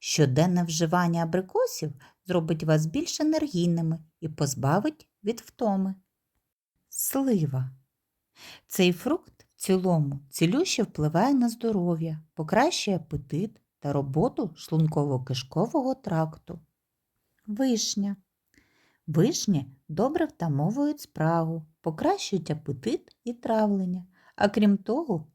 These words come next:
містять величезну кількість корисних речовин. Черешня. Ягоди черешні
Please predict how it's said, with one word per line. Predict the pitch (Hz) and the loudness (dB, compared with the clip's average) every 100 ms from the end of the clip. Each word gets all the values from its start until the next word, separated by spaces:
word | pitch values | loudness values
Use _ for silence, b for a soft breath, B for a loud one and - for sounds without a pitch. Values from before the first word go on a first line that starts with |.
| - | -6
містять | 170 160 151 143 | -4 -4 -6 -4
величезну | 139 131 139 - 285 370 285 220 | -2 -2 -2 -2 -2 0 0 0
кількість | - 165 156 127 | 0 -2 -2 -8
корисних | - - 123 151 214 285 269 _ | -10 -6 -2 -2 -4 -8 -10 _
речовин. | - 202 - 247 196 180 180 - _ _ _ _ _ _ _ _ _ - | -8 -6 -4 -4 -2 -2 -4 -10 _ _ _ _ _ _ _ _ _ -12
Черешня. | - 208 294 302 302 - - 220 214 - _ _ _ _ _ _ _ B B B B | -2 0 2 2 0 -2 -6 -4 -4 -8 _ _ _ _ _ _ _ B B B B
Ягоди | 156 151 151 151 143 | 4 4 4 -2 -2
черешні | - 147 151 240 - - 160 | -2 -2 0 0 -2 -6 -8